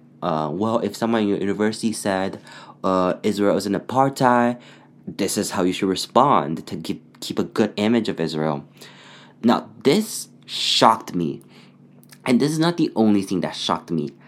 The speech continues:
I was kind of amazed to see perspectives coming from anti-Zionist Jews in general. Because for my undergrad experience in Kingston, Ontario,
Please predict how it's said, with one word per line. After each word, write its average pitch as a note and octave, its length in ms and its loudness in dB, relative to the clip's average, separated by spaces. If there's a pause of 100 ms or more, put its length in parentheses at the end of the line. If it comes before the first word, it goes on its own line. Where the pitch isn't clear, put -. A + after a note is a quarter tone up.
(180)
I A#2+ 100 2
was A#2 120 2
kind C#3+ 400 -2
of F3 100 0
amazed G#2 880 0 (840)
to C3 140 -2
see A#2 580 0
perspectives A#2+ 1000 -2
coming A2+ 340 0
from G2 360 -2
anti-Zionist F#2 880 -2
Jews F#2 580 0
in F#2+ 180 -2
general. F2+ 600 -2 (1000)
Because A#2 400 0
for - 260 0
my A2+ 280 4
undergrad G#2 340 0
experience F2+ 760 0
in E2+ 320 -2
Kingston, G#2+ 420 -6
Ontario, F#2+ 920 -4